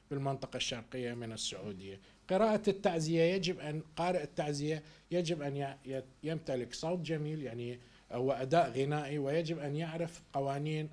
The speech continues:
أو المقامات للغناء التي سيؤدي بها. آه، ال-، النوع، ال-، التجلي الآخر أو التمظهر الآخر هي قراءة المقتل الحسيني، يعني،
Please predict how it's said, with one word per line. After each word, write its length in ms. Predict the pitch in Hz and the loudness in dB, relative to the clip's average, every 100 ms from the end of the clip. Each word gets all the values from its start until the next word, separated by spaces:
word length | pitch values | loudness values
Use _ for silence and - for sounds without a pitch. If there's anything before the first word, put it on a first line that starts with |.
| - | -2
أو 140 | 139 | 0
المقامات 760 | 131 131 123 131 127 135 139 - - - - | 0 -2 -4 -4 -2 -4 -6 -10 -20 -20 -4
للغناء 460 | 135 123 127 131 117 | -2 0 -2 -4 -2
التي 320 | 120 117 117 | -4 -6 -8
سيؤدي 560 | - 104 90 104 92 | -8 -8 -8 -10 -10
بها. 200 | 101 92 - - - _ _ _ - - - - - _ | -12 -14 -18 -20 -20 _ _ _ -20 -20 -20 -20 -20 _
آه، 580 | 123 131 131 135 135 135 - - _ - - - _ _ _ _ - _ _ 160 | -2 0 2 4 2 0 -4 -20 _ -20 -20 -20 _ _ _ _ -20 _ _ 0
ال-، 360 | 151 156 - | 2 2 2
النوع، 420 | 156 156 208 240 - | 0 6 8 6 4
ال-، 220 | 165 160 | 4 4
التجلي 640 | 156 147 - 160 190 220 | 4 2 2 4 4 4
الآخر 400 | 202 170 170 180 | 4 4 2 0
أو 60 | 151 | 0
التمظهر 480 | 143 160 185 175 185 | 0 -2 0 -2 -2
الآخر 360 | 160 175 170 | -2 -4 -4
هي 300 | 151 165 175 170 | -2 0 -2 0
قراءة 520 | 165 175 208 165 185 | -2 0 -2 -4 -2
المقتل 520 | 175 160 208 - 165 127 | 0 0 -2 -2 -2 -2
الحسيني، 520 | 107 120 113 104 104 | -4 -8 -8 -8 -10
يعني، 300 | 110 120 | -8 -8